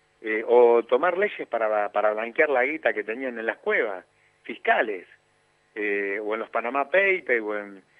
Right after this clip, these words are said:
o en toda esa joda que se mandaron, ¿no? Digo, de que siempre tuvieron la guita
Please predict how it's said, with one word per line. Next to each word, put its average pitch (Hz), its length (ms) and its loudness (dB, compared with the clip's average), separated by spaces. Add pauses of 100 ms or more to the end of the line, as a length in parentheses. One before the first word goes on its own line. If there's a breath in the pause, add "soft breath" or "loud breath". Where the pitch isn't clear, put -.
(200 soft breath)
o 101 80 -6
en 104 100 -6
toda 156 140 4
esa 131 140 -6
joda 160 260 2
que 120 100 -6
se - 120 -8
mandaron, 131 560 -4
¿no? 175 160 -2
Digo, 110 240 -2
de 101 120 -6
que 101 120 -12
siempre 135 340 -6
tuvieron 123 320 -4
la 113 100 -4
guita 135 380 -2